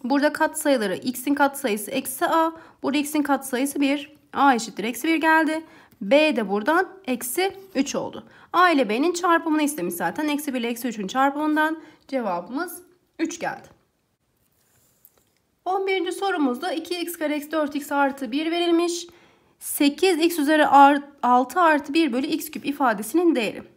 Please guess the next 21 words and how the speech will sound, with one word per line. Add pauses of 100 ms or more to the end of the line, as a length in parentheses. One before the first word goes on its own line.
(540)
Şimdi
şöyle
diyelim.
Bunları
direkt
kesirlere
ayıralım.
Mesela
sekiz
x
üzeri
altı
bölü
x
küp (760)
artı
bir
bölü
x
küp
diyelim.